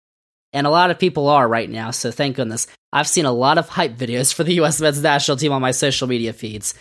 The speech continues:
which, eh, you know, kind of annoying, but I'm just glad a lot of people are watching soccer right now.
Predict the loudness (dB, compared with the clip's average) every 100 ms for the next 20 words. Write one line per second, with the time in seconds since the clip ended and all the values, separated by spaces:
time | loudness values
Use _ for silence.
0 | _ _ -2 0 0 -2 -4 -10 _ _
1 | -8 0 2 4 4 6 4 2 -2 _
2 | _ _ _ -2 2 4 2 0 0 2
3 | 4 2 2 0 0 -4 0 2 2 -2
4 | -6 -4 -2 -2 0 0 2 0 -2 -4
5 | -2 2 0 0 -2 0 0 -2 -4 -4
6 | -8 -10